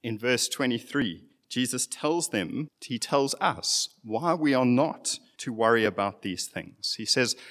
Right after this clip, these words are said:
"Life is more than food, and the body is more than clothes." The problem of the poor is worrying about clothing and food.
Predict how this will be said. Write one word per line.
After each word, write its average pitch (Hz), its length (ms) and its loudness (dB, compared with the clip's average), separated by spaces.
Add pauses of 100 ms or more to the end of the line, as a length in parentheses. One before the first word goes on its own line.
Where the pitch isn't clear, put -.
(180)
"Life 165 480 4
is 135 200 2
more 143 280 6
than 135 220 4
food, - 520 -8
and 120 140 -6
the 120 80 -2
body 110 560 -4
is - 220 -6
more 113 280 2
than 101 180 -2
clothes." 80 400 -10 (220)
The 123 80 -6
problem 156 340 2
of 127 100 0
the 123 100 -6
poor 147 460 -2 (160)
is 104 160 -6
worrying 151 460 2
about 120 340 0
clothing 147 640 -4 (280)
and 117 160 -4
food. - 540 -6